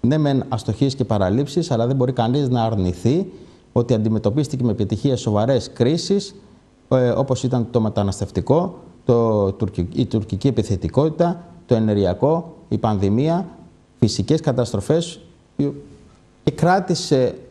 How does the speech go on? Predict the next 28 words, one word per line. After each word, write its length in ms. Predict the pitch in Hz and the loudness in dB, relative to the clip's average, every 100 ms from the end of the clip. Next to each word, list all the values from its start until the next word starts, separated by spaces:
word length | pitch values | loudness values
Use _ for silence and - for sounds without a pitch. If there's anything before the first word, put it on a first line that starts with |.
| - - | -20 -8
η 80 | 165 | -2
παράταξή 560 | 123 127 160 135 - 156 | 0 2 2 0 0 0
μας, 220 | 127 - | 0 -2
αν 100 | 113 | -2
θέλετε, 460 | 143 156 160 185 - | 0 0 0 -2 0
όρθια 460 | - 170 127 123 101 | 2 2 2 0 0
και 180 | 143 | 0
την 140 | 156 147 | 0 0
κοινωνία 580 | 139 117 110 156 180 175 - - - | 2 2 2 0 -2 -6 -16 -12 0
και 140 | 151 | 0
την 160 | 151 139 | 2 2
εργασία 640 | 123 110 - 170 170 202 - | 2 0 0 0 0 -6 -2
και 120 | 160 | 0
την 160 | 156 156 | 2 0
οικονομία 400 | 151 - 151 143 | 0 0 0 0
του 100 | 123 | 0
τόπου. 360 | 135 123 - - - - - _ - | 0 0 -8 -12 -20 -20 -20 _ -2
Η 100 | 117 | -2
σ-, 180 | - - | -2 -2
η 140 | 117 | 0
πατρίδα 420 | 113 113 139 156 147 | 2 0 0 0 0
μας 220 | 120 - | -2 0
είναι 160 | 131 | -2
πιο 220 | 123 147 139 | 0 0 0
ισχυρή 500 | 139 123 123 104 - | 0 0 2 0 -2
από 200 | - 98 | -6 -4
ποτέ 420 | 101 95 131 196 208 - - - _ - | -2 0 0 0 -4 -16 -20 -20 _ -2
και 380 | 139 135 127 | 0 2 0